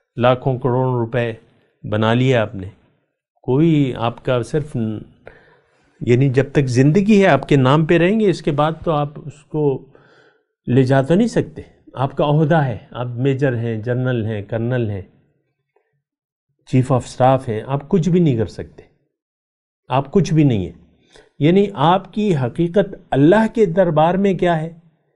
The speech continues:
chief of staff की, ये तो देखना होगा ना फिर। ये तो फिर अल्लाह ताला तो आपके स्टार्स को नहीं देखता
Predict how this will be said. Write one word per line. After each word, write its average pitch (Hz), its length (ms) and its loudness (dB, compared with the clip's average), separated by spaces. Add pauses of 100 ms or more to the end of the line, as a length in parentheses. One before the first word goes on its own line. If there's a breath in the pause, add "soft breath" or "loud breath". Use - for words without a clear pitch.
(340)
chief 165 200 0
of 151 140 2
staff 147 360 -2
की, - 160 -16 (140)
ये 139 80 -2
तो 139 180 -4
देखना 139 360 -4
होगा 98 260 -2
ना 175 120 -8
फिर। 135 220 -18 (140)
ये 147 140 -4
तो 180 140 -2
फिर 180 300 -2 (340 soft breath)
अल्लाह 143 240 0
ताला 156 320 2
तो 185 140 -2
आपके 147 480 -2
स्टार्स 135 400 -4
को 190 120 -6
नहीं 233 140 -4
देखता 117 360 -6